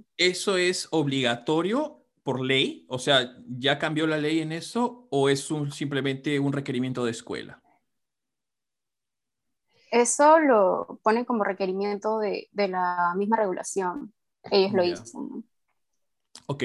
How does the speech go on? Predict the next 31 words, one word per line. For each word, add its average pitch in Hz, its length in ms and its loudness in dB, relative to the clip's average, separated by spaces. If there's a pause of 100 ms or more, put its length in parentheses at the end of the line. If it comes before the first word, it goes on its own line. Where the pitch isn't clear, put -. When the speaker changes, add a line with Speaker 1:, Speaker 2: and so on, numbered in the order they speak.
(140)
Speaker 1:
ok, 104 180 -10
ok, - 240 -8
ok. - 80 -6
Speaker 2:
Pero 190 120 -2
Speaker 1:
¿Por 190 120 -2
Speaker 2:
ahí 185 40 -4
Speaker 1:
qué? 165 140 4
Speaker 2:
tiene 202 160 -4
sus - 180 -10 (220)
Speaker 1:
Pero, 151 380 6
pero 139 160 4
en 139 60 4
el 131 60 2
sixty-one 175 600 4
sí - 140 -2
podrías 135 380 4
hacer 120 380 -2 (220)
tus 123 160 -6
vuelos 110 240 0
Speaker 2:
Sí. - 40 -4
Speaker 1:
solos. 117 760 2 (1900)
Speaker 2:
Sí, 240 200 2
en 220 120 4
el 233 80 4
sixty-one 240 480 2
Speaker 1:
Tranquilamente. 226 40 -8
Speaker 2:
sí 214 100 0
es 214 200 -2
más, 220 220 2
más 226 220 0
libre. 202 420 -6